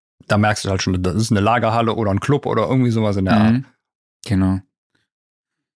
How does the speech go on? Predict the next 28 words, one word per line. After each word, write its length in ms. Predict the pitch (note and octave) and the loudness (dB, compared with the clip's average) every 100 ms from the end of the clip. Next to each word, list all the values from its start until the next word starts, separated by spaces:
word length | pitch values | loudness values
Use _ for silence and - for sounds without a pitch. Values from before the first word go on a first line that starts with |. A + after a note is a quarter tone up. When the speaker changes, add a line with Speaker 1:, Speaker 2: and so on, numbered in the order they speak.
| _ _ _ _ _ _ | _ _ _ _ _ _
Speaker 2:
Also 180 | G#2+ A2+ | -4 -2
bei 120 | B2+ | 0
den 300 | B2+ C3 B2+ | 2 0 -2
Tracks, 300 | - C#3 C3+ - | -2 -4 -4 -4
die 200 | A#2+ A#2+ | -2 -2
ich 100 | - | 0
vorher 240 | A#2+ D3 | -2 0
ausprobiert 320 | D#3+ B2+ A#2+ | -2 -4 -4
hatte, 140 | B2 B2 | -4 -4
hatte 100 | A#2 | -6
ich 60 | |
tatsächlich 420 | - - A#2 A#2+ - | -6 -4 -4 -6 -6
diesen 440 | A2+ G#2+ A2 A2 | -4 0 0 0
Unterschied 640 | - A#2 B2 A#2 A#2 A2 G#2 | 0 -2 -2 -4 -2 -4 -6
zwischen 420 | - A2+ - A2+ | -8 -6 -4 -4
befülltem 440 | G2+ - A#2+ A2+ G#2 | -4 -4 -2 -2 -4
Club 240 | A2 - | -6 -2
und 160 | G#2+ G2+ | -2 0
unbefüllt 720 | A2 A2 G2 - G#2 G2+ - | 0 -2 -4 -4 -2 -4 -6
schon 400 | A2+ A2 G#2+ - | -2 0 0 -2
deutlicher 720 | G#2+ G#2+ A#2 C#3+ A2 G#2 G2+ F#2 | -4 0 0 0 -4 -2 -2 -2
gehört. 400 | F2+ F#2+ G2+ G#2+ | -2 -2 0 -2
Moritz, 280 | A2 A2+ | -2 -2
was 160 | A2+ - | -4 -2
war 100 | A2+ | -2
jetzt 200 | A2 - | -2 -4
dein 400 | G2 A#2 C#3+ D#3 _ - | -2 -2 -2 -8 _ -6
Eindruck? 480 | A#2+ C3 D3+ D#3+ | -4 -4 -4 -8